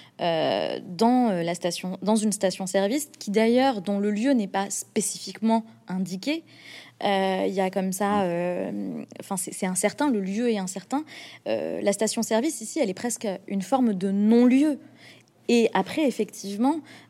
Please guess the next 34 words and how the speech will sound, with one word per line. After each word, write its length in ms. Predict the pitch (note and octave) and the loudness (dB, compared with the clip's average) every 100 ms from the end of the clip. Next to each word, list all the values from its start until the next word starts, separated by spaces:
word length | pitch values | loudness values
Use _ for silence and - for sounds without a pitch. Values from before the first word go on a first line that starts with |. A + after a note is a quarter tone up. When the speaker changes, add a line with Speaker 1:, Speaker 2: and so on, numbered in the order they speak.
| - | 0
Speaker 1:
euh, 800 | F#3+ F3 G#2+ G1+ G#1 - - - - - - | 2 2 0 -2 -2 -2 -4 -6 -8 -14 -8
il 60 | G3+ | 0
y 20 | |
a 40 | G3 | 4
une 120 | G#3 | 4
esthétique 500 | A3 - C4+ F4 - | 2 0 -2 -2 -2
aussi 240 | G3+ - | -4 -4
de 60 | G3+ | -4
la 100 | F#3+ | -4
station-service. 720 | F#3+ F#3+ G3 G3+ G#3 G#3 A#3 | 0 -2 -2 -4 -2 -2 -2
Il 20 | G3+ | -2
y 40 | |
a 20 | |
un 40 | F3+ | -2
côté 220 | G3 G3 | -4 -4
très 260 | - - A#3 | -6 -2 -2
cinématographique 1000 | - G#3+ G#3 G3 G3 G3+ G#3+ - B3 - | 0 0 0 -2 -2 -2 -2 -4 -10 -6
dans, 280 | F#3 F3 F3 | -4 -4 -4
dans, 300 | F3 E3 - | -4 -4 0
Speaker 2:
Oui. 180 | G#3 | 0
Speaker 1:
dans 260 | E3+ F3 E3+ - - - _ - | 0 -4 -6 -14 -20 -20 _ -2
presque 320 | G3+ - G#3+ | -2 0 2
Speaker 2:
Oui. 140 | D#3+ D3+ | 6 6
Speaker 1:
m-, 400 | G3+ G3 F#3+ E3+ | 4 -4 -6 -8
dramatique 800 | F3+ A3+ G#3 F#3+ - F4+ - - _ _ F#3+ | -4 2 2 2 0 -2 -2 -18 _ _ -14
de 160 | F#3 | -4
la 160 | G3 F#3 | 0 0
station-service. 800 | F#3+ F3+ G3 F#3+ A3 D4 D4 - | 2 0 0 2 4 4 -2 -6
Speaker 2:
Oui. 80 | - - - | -14 -18 -4
Speaker 1:
C'était, 540 | G#3+ G#3 F#3+ F3+ - | -4 0 0 2 2
Speaker 2:
Oui. 160 | G#3 A2+ | 0 -2
Speaker 1:
c-, 160 | - - | -6 -6
ça 160 | - F#3+ | 0 0
renforce 720 | G#3+ B3+ D4+ D4 - - | 2 2 2 -4 -4 -10